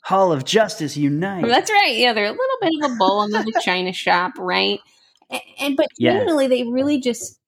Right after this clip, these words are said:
Speaker 2: in their own way, they're caring about people. And, and that's what the Zealots really wanted, right? They wanted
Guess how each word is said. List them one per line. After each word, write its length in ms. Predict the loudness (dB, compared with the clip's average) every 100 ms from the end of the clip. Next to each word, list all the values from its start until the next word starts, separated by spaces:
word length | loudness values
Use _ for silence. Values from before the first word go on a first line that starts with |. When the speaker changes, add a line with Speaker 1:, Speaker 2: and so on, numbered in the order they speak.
| _ _
Speaker 2:
in 140 | -2 0
their 140 | 2
own 200 | 2 2
way, 220 | 2 2 0
they're 120 | -2
caring 380 | -6 -6 -4 -2
about 360 | 0 0 -2 -6
people. 500 | -6 -4 0 2 2
And, 240 | 2 -2 -4 _ _ _ -2
and 120 | 0
that's 200 | 2 0
what 100 | -4
the 100 | -4
Zealots 440 | 0 0 0 -2 -2
really 220 | 0 2
wanted, 440 | 2 2 0 -2
right? 300 | 0 2 0 0
They 140 | 0
wanted 640 | 2 2 2 2 2 -2